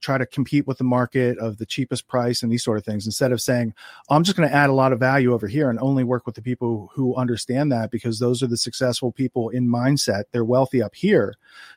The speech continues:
to get that and make that decision." So you're already helping to screen out who you're gonna have to deal with in the public, and you're gonna tend to lean toward the people you can help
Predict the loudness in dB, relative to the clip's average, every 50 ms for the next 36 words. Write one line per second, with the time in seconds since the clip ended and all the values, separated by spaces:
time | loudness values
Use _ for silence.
0 | _ -4 -2 0 2 2 2 2 4 2 2 2 2 0 -2 -6 _ _ _ _
1 | _ -2 2 2 4 4 4 4 2 2 0 0 0 -2 0 0 0 0 -2 -4
2 | -4 -2 -2 0 2 2 4 4 4 4 4 4 2 2 2 2 2 0 2 2
3 | 0 0 0 -2 -4 -4 -2 0 0 2 2 2 2 0 0 -2 -4 -2 0 0
4 | 2 2 2 0 0 0 0 -2 -2 -2 -4 -6 -6 -8 -8 -6 -2 -2 0 0
5 | 0 -2 -4 -6 -8 _ _ _ _ _ _ _ -2 -2 0 0 2 2 2 2
6 | 2 0 -2 0 -2 0 0 0 0 0 -2 -4 -4 -2 0 2 2 2 2 0
7 | 0 4 6 6 6 6 4 4 2 2 2 0 0 -2 0 0 2 0 0 0
8 | 0 0 2 2 2 2 0 _